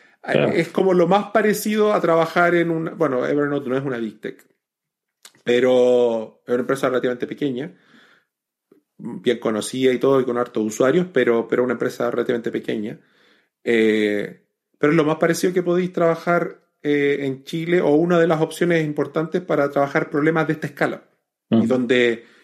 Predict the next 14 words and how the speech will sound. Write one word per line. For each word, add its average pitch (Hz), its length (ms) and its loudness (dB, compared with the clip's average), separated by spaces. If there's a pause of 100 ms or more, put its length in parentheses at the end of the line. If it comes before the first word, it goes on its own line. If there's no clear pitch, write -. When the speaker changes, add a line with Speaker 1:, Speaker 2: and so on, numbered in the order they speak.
(120)
Speaker 2:
y 123 80 -2
nos 120 120 -4
pa-, 127 240 -4
nos 139 140 0
ha - 80 4
pasado 160 340 2
que 143 80 0
de 135 60 2
repente 139 280 -2
ingenieros 139 280 -2
dicen, 135 220 -2
"Ya 165 80 4
está 156 160 -2
listo", 196 480 0